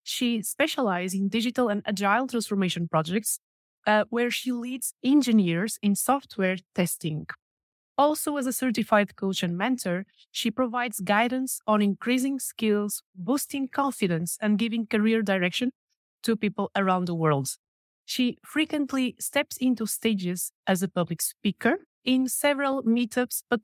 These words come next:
also big conferences such Eurostar in two thousand twenty-two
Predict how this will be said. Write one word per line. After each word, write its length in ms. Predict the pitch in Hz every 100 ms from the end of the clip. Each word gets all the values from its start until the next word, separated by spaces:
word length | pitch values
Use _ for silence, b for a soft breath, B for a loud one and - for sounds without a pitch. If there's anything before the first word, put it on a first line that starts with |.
| -
also 560 | 302 330 - - 160 - _
big 200 | 247 247 _
conferences 800 | - 220 214 180 170 165 175 -
such 420 | - - 202 - -
Eurostar 640 | 254 269 170 - 151 165 262 B B B -
in 260 | 226 226 226
two 100 | 277
thousand 320 | - 233 226
twenty-two 560 | 214 202 185 165 240 233